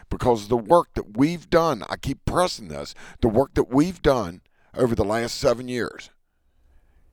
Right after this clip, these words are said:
It is a big, big deal to the people.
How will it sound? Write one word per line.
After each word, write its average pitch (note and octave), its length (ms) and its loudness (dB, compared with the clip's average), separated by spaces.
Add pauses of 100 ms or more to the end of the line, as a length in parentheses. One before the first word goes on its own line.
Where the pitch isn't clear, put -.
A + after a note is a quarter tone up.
(120)
It B2+ 260 4
is A#2 200 -2
a G2 100 0
big, D3 440 4 (140)
big A#2+ 400 0
deal B2+ 260 2
to G#2+ 140 -6
the D#2 120 -12
people. F2 420 -8